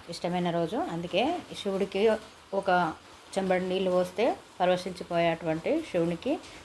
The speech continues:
మనం ఈ లాస్ట్ సోమవారం రోజు మనకు శక్తి ఉన్నంతలా మనం గుడికి వెళ్ళగలిగితే గుడికి, లేకపోతే ఇంట్లో శివలింగం ఉంటే శివలింగానికి ఒక చెంబడి నీళ్ళు పోసి దానికి కొంచెం విభూది, పసుపు, కుంకుమ రాసి తనకు ఇష్టమైనటువంటి, మనం ఏమంటాం, పూలో పత్రి అంటాం కదా,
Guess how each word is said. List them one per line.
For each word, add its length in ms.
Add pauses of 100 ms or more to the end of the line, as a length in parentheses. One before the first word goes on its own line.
మనం 200
ఈ 20
లాస్ట్ 320
సోమవారం 460
రోజు 200
మనకు 500 (100)
శక్తి 300
ఉన్నంతలా 500 (340)
మనం 260
గుడికి 220
వెళ్ళగలిగితే 680
గుడికి, 260
లేకపోతే 540
ఇంట్లో 220
శివలింగం 440
ఉంటే 200
శివలింగానికి 720 (300)
ఒక 120
చెంబడి 360
నీళ్ళు 360
పోసి 360 (300)
దానికి 400
కొంచెం 220
విభూది, 320
పసుపు, 340
కుంకుమ 380
రాసి 300 (440)
తనకు 260
ఇష్టమైనటువంటి, 880 (560)
మనం 180
ఏమంటాం, 460
పూలో 260
పత్రి 320
అంటాం 300
కదా, 180